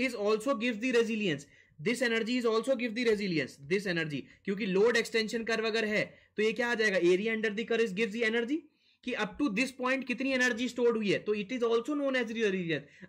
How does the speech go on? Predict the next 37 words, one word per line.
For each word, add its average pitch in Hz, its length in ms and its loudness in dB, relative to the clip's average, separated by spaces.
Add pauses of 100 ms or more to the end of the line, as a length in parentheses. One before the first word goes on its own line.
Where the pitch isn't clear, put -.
Up 160 120 -8 (100)
to 226 80 -2 (100)
this, 269 140 -4 (220)
up, - 160 -14 (120)
up 180 200 -6
to 269 120 0
elastic 233 380 -2
limit 240 160 0
है 226 80 0
ना, 247 100 -2 (440)
तो 233 200 2
up 185 180 -10
to 262 120 0
elastic 226 420 -2
limit 226 180 0
है, 254 100 0 (280)
तो 240 60 0
मतलब 233 300 0
यहां 202 360 0
तक 277 140 -2
कितनी 262 280 -4
एनर्जी, 233 420 -2
up 185 160 -8
to 247 140 -4
this 262 260 -4
load 220 260 4
कितनी 247 340 -2 (200)
एनर्जी 214 380 -2
स्टोर्ड 214 260 2
हुई 214 160 2
है, 254 100 0 (280)
that 180 240 2
is 214 120 2
also 233 280 0
known 247 180 0
as 196 140 -2
resilience। 139 500 -4